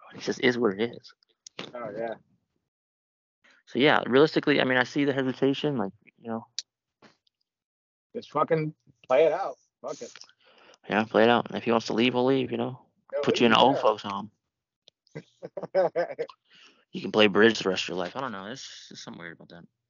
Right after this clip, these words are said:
Speaker 1: You shouldn't have picked to get this involved with somebody so much younger than you, 'cause this is bound to
Speaker 2: Yeah,
Speaker 1: come up.
Speaker 2: obviously.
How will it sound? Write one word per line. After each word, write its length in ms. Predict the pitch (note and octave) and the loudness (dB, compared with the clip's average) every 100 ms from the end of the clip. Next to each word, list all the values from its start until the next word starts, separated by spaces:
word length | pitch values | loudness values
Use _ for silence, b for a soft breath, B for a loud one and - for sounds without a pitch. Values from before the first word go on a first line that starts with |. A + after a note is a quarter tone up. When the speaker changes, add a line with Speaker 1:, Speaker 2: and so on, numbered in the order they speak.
| _ _ _ _ _ _ _ _ _ - | _ _ _ _ _ _ _ _ _ -12
Speaker 1:
You 120 | C3+ | -8
shouldn't 240 | C3+ E3+ D#3 | -8 -6 -6
have 60 | |
picked 520 | - D3 - - - - | -4 -4 -6 -20 -20 -12
to 80 | |
get 140 | B2+ C3 | -8 -6
this 160 | C3+ | -6
involved 400 | C3 G#2+ A#2 A#2 | -6 -4 -4 -4
with 100 | A2 | -6
somebody 280 | - A#2 A2 | -10 -8 -8
so 140 | G#2 A#2 | -8 -10
much 180 | G#2 - | -10 -10
younger 200 | A2+ A2 | -10 -10
than 100 | F#2 | -12
you, 160 | E2+ | -18
'cause 140 | - G#2 | -18 -18
this 100 | G#2+ | -12
is 140 | A2 | -8
bound 260 | G#2 G#2+ G#2 | 2 4 4
to 40 | |
Speaker 2:
Yeah, 40 | G#2 | 0
Speaker 1:
come 100 | G2+ | 0
up. 60 | F#2+ | 0
Speaker 2:
obviously. 380 | - - - | -4 -8 -14